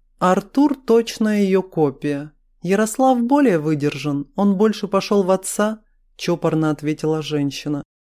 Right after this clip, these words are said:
«Дед, ты не беспокойся», вступил в разговор младший Давыдов. «Контракт в наличии, и Наде мало что достанется, в отличие от сбежавшей маман»,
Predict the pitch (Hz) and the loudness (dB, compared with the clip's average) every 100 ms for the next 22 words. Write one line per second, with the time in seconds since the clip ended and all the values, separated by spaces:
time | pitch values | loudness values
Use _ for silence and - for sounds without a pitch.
0 | - 151 175 156 - - 247 233 196 - | -10 0 2 0 -2 0 2 4 0 -2
1 | 196 190 156 139 147 139 131 _ - - | -2 0 0 0 -6 -10 -12 _ -12 -8
2 | 156 165 151 160 147 160 160 190 180 156 | -6 -6 -2 -2 -2 -2 -2 -2 0 -2
3 | 156 - 156 151 139 135 135 _ - 190 | -4 -4 -4 -2 -4 -8 -12 _ -4 0
4 | 214 254 277 - 165 165 175 220 - 208 | 0 2 0 0 0 2 2 0 -2 -4
5 | 196 - 196 220 220 220 233 202 - 165 | -4 -2 0 2 2 2 2 0 -2 -2
6 | 156 151 - 175 156 - 151 151 151 165 | 0 -2 0 0 0 0 -2 -2 -2 -4
7 | - 160 147 147 151 160 156 - 165 160 | -2 -2 -2 -4 -4 -2 -2 -4 -2 -2
8 | 160 147 139 135 | 0 0 0 -4